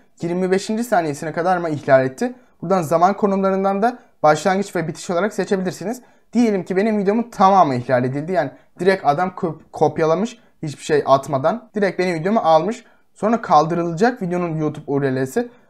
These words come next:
Biz bunu vermiştik ve buna C T R L C yapıyorum ve C T R L V yapıyorum. Sonra ihlalin bulunduğu yer, buna basalım. Burada da videonun tamamı diyelim. Burada eğer küçük resminizi almışsa, yani thumbnail'i,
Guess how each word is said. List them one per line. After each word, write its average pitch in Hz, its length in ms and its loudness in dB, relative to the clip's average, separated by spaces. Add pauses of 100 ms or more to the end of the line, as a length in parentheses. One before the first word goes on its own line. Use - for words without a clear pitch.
(180)
Biz 233 280 -2
bunu 220 320 2
vermiştik 160 520 2
ve 208 160 2
buna 180 200 0
C 175 180 0
T 175 120 -2
R 135 120 0
L 131 40 -4
C 147 100 -2
yapıyorum 196 480 0 (360)
ve 185 280 0
C 175 200 -2
T 151 140 -2
R 156 80 -2
L 180 180 0
V 175 40 2
yapıyorum. 170 540 2 (460)
Sonra 226 400 4
ihlalin 190 600 2
bulunduğu 190 380 0
yer, 147 300 4
buna 190 180 0
basalım. 196 420 0
Burada 190 260 0
da 202 220 0
videonun 196 300 -2
tamamı 170 480 2
diyelim. 160 320 -2 (100)
Burada 180 200 0
eğer 180 200 2
küçük - 280 -8
resminizi 175 600 0
almışsa, 160 460 0
yani 135 220 -2
thumbnail'i, 156 520 0